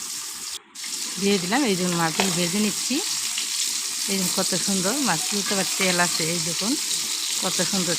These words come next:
তেল ছেড়ে দিয়েছে, মাছগুলো ভাজা হয়ে গেছে। এবার সবগুলো মাছ নামিয়ে নেব। এই দেখুন, কত সুন্দর হয়েছে, সবগুলো মাছ নামিয়ে নেব। এই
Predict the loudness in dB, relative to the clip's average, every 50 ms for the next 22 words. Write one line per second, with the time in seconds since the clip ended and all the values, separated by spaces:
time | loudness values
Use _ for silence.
0 | 0 0 0 0 0 0 0 2 2 2 2 0 0 0 0 0 0 0 0 0
1 | 0 0 2 2 2 2 2 2 0 0 0 0 0 0 0 0 -2 -2 -2 -2
2 | -2 -2 -2 -2 -2 -2 -2 0 2 2 2 4 6 6 6 4 2 0 -2 -2
3 | -2 -2 -2 -2 -2 -2 0 0 -2 -2 0 -2 -2 -2 -2 0 0 2 2 2
4 | 2 2 2 2 4 4 6 6 6 4 4 0 0 0 2 4 4 4 4 4
5 | 4 4 4 2 2 2 0 0 -2 -2 -2 -2 -2 -2 -2 -2 0 0 0 0
6 | 0 0 -2 -2 -2 -2 0 0 0 0 0 0 -2 0 0 0 2 2 2 2
7 | 0 0 0 0 0 0 0 0 0 0 0 -2 -2 -2 -2 -2 -2 -2 -2 -2
8 | 0 0 0 0 0 0 0 0 2 2 4 6 6 6 4 2 0 0 0 2
9 | 2 2 2 2 2 2 2 0 0 -2 -2 -2 -2 0 0 0 2 2 4 4
10 | 4 2 0 -2 -2 -2 -2 -2 -2 -2 -2 -2 -4 -4 -4 -4 -4 -4 -4 -4
11 | -4 -6 -8 -10 -14 -20 -20 -8 -2 0 2 2